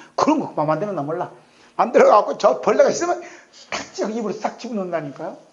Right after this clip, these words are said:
개구리도 그래요, 개구리. 개구리 혀는 짧어. 그냥 나는 길더라고. 그 나뭇가지 있는 벌레 탁,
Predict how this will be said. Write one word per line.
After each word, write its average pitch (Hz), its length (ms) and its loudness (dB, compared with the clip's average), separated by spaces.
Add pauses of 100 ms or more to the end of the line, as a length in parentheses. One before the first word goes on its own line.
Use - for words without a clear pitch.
(760)
개구리도 220 480 0
그래요, 175 300 -2
개구리. 143 340 -10 (160)
개구리 196 320 -2
혀는 202 180 -6
짧어. 185 520 -6 (1400)
그냥 190 240 0
나는 226 240 -2 (140)
길더라고. 240 540 2
그 160 140 0
나뭇가지 226 400 2
있는 202 160 -4
벌레 190 180 -6 (340)
탁, - 220 -4